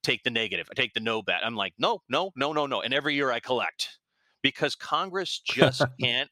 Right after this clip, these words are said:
Speaker 1: act fast enough. And I don't know how to solve that problem. One, uh, you know, one group of people say, like, it comes down to congressional expertise on technology and that they need to get, you know, more expertise. That might be part of it. It might be a staffing issue.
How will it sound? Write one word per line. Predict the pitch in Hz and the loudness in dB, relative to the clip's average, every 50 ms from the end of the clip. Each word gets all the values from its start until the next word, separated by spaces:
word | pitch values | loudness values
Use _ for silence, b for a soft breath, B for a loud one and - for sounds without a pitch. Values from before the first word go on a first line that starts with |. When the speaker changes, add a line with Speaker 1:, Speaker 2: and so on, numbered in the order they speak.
| - | -2
Speaker 1:
act | 127 151 226 226 190 - | -2 -2 -2 -2 -6 -6
fast | - - 90 82 80 - - - 87 | -4 -4 -4 -4 -6 -12 -14 -14 -14
enough. | 80 - - - - - - _ B B B B B B B B B B | -20 -20 -20 -20 -20 -20 -20 _ B B B B B B B B B B
And | 143 143 139 143 - - | 0 0 0 -2 -2 0
I | 127 214 | 0 2
don't | 254 277 262 | 2 0 -2
know | 254 240 | -4 -6
how | - 285 | -6 -4
to | 311 233 | -4 -4
solve | - - 220 220 370 349 | -4 -2 -4 -4 -2 -2
that | 311 - - _ | -4 -6 -4 _
problem. | - 87 82 80 80 82 90 | -4 -4 -4 -6 -8 -8 -4
One, | 95 135 170 190 185 - - 127 | -2 -2 -2 -2 -4 -10 -8 -6
uh, | 123 143 | -4 -2
you | 160 151 | -2 0
know, | 131 131 | 0 0
one | 120 123 156 185 | 0 0 -2 -2
group | 190 220 202 | -4 -4 -4
of | 185 156 | -4 -4
people | - - 156 143 - 151 135 131 131 131 - b b b b b b | 0 0 0 0 2 2 0 0 0 -4 -6 b b b b b b
say, | b - - 147 127 123 | b 0 2 2 2 2
like, | 127 117 107 104 - | 2 0 0 -2 -4
it | 131 127 | -6 -4
comes | - 151 143 - | -2 -2 0 0
down | 139 123 120 | 0 -2 -2
to | 113 | -4
congressional | - 113 98 110 107 101 - - 107 104 | -6 -4 0 0 0 0 -2 -4 -4 -4
expertise | 92 - - - - - 110 98 - | -4 -6 -8 -10 -8 -6 -4 -4 -4
on | 95 87 | -6 -6
technology | - 95 85 _ - 87 85 85 80 80 - - 64 58 - | -4 -6 -4 _ -2 -2 -2 -2 -4 -8 -10 -14 -14 -10 -6
and | 104 98 95 | -6 -4 -4
that | 92 92 82 - | -4 -6 -4 -2
they | - 95 92 90 90 90 85 | 0 0 0 0 -2 -4 -4
need | 98 101 101 87 | -4 -4 -4 -2
to | 95 90 87 85 82 - | -4 -4 -4 -4 -2 -2
get, | 98 92 - _ _ | -2 -2 -2 _ _
you | - - 104 | -12 -8 -8
know, | 87 80 80 78 76 | -8 -8 -10 -12 -8
more | - 110 98 92 | -4 -2 0 0
expertise. | 90 - - - - - - - - - B B B B B | -2 -4 -8 -12 -10 -8 -8 -10 -10 -12 B B B B B
That | 123 139 147 | 0 0 2
might | 147 127 110 | 0 -2 -2
be | 101 98 | -2 -6
part | - - 92 85 80 | -4 -4 -4 -4 -4
of | 78 - | -10 -8
it. | - | -4
It | - 131 135 | -4 -2 0
might | 139 139 147 127 123 | 0 -2 -2 -2 -2
be | 135 131 151 | -2 -2 -2
a | |
staffing | 147 - - 190 269 254 - 139 98 | -2 -2 -2 -2 -2 -4 -6 -6 -6
issue. | 90 - - - - | -6 -8 -10 -10 -12